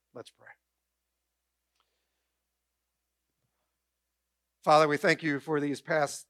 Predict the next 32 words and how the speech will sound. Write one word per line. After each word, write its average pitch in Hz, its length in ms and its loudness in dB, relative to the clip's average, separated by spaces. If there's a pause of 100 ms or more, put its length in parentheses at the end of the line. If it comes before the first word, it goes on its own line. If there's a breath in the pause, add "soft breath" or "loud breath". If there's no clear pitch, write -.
three 151 220 -6
weeks 139 320 -6
as 127 120 -20
we've 127 180 -10
looked 143 220 -2
at 139 120 -8
examples 131 640 -8
of 123 100 -18
people 135 320 -10
throughout 127 380 -10
Scripture 156 560 -8 (800)
uh, 104 160 -18
the 107 80 -20
disciples 127 760 -2
and 110 140 -20
even 147 260 -6
Jesus, 151 440 -6
your 165 260 0
example 131 440 -6
of 120 80 -14
how 143 360 -2 (180 soft breath)
you 160 240 -2
invited 131 420 -2
people 123 320 -12
in. 113 260 -10
And 113 100 -18 (260 soft breath)
now 151 200 4
today, 143 640 2
Ananias 135 560 -2
inviting 131 380 -4
Saul 131 420 -4
in. 123 220 -18